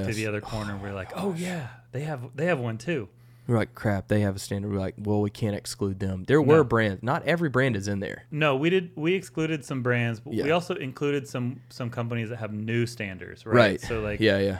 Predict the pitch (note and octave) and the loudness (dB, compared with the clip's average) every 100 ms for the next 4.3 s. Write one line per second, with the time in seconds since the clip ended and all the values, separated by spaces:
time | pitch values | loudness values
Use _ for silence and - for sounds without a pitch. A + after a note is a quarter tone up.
0 | A#2 A#2+ A#2 B2+ A#2 A#2 A#2+ A#2 - A#2+ | 0 0 2 2 0 0 -2 -4 -4 -6
1 | A#2 A#2 A2+ A2 A2 A2 - B2 A2+ A2 | -2 -2 -4 -2 -2 -2 -4 -4 -4 -4
2 | G#2+ G#2+ C3 A#2 C#3+ E3 F3+ - F#3+ G3+ | 0 2 2 2 2 0 -6 -6 -8 -8
3 | - - - B2 C3 B2 A#2 A2 - G#2 | -10 -16 -6 -4 -2 -2 0 -2 -2 -4
4 | G#2+ F#2 F#2 | -6 -12 -10